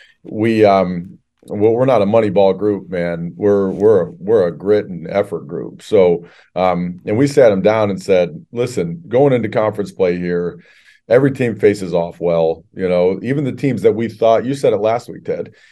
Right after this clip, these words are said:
"even the teams that we thought didn't have given us some battles and given us some fits." And, um, so I, uh, I had a lot to say to him about experience,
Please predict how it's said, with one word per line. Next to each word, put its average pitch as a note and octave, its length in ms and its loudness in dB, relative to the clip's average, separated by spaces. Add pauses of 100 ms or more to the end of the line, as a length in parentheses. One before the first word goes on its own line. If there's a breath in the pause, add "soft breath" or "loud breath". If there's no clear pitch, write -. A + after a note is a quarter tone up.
(160 soft breath)
"even F#3+ 160 -10
the B2+ 80 -4
teams C3+ 240 -2
that B2+ 80 0
we A#2+ 120 -2
thought A#2 300 2
didn't A2+ 380 0 (420)
have F#2+ 180 -2
given F#2+ 220 0
us F#2+ 140 0
some F2 140 -6
battles F2+ 400 0
and F2 100 -10
given F2+ 180 -6
us E2+ 140 -6
some E2+ 100 -12
fits." - 600 -8
And, F#2 440 -4 (100)
um, F2 520 -2
so G2+ 380 4 (400 soft breath)
I, A2 240 2
uh, F#2+ 320 0 (480)
I G#2 300 -2
had A#2+ 160 4
a - 20 4
lot G#2+ 280 2
to F#2 80 -14
say G#2 220 2
to F#2+ 140 -2
him G#2+ 220 -4
about F2+ 400 -4
experience, G#2+ 840 -6